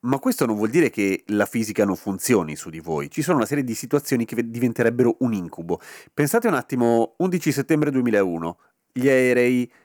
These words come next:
si schiantano sulle Torri Gemelle. Oggi, lì sotto, su Ground Zero, ci sono tantissimi corpi che non sono mai stati recuperati dalle macerie, ok? Pensate se uno di loro fosse immortale.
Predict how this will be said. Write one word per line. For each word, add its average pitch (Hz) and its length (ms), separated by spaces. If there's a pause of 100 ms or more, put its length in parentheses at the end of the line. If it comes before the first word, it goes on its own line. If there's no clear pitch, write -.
(140)
si - 160
schiantano 151 400
sulle 127 180
Torri 117 220
Gemelle. 87 520
Oggi, 127 520 (220)
lì 120 200
sotto, 117 500
su - 160
Ground 117 260
Zero, 101 440
ci - 120
sono 101 440 (280)
tantissimi 98 920 (220)
corpi - 540 (160)
che - 100
non 98 100
sono 107 140
mai 110 120
stati 107 180
recuperati 95 380
dalle 90 120
macerie, 80 540
ok? 80 380
Pensate 190 880 (220)
se - 180
uno 131 160
di 120 80
loro 110 200
fosse - 280
immortale. 82 580